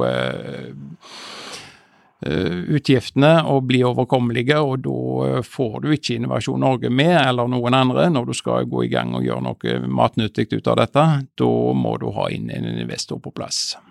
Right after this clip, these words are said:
Vi har jo vært så heldige og fått, eh, inn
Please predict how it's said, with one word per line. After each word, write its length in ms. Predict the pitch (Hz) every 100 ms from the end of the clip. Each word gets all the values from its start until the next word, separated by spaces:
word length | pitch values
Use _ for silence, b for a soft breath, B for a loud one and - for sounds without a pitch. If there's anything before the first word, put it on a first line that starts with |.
| b -
Vi 240 | 180 127 113
har 160 | 123
jo 80 | 110
vært 160 | 117 -
så 140 | 117
heldige 540 | 110 123 110 110 180 233 185
og 240 | 131 110
fått, 540 | - 123 110 - - 117
eh, 560 | 110 110 110 113 - - 113
inn 160 | 110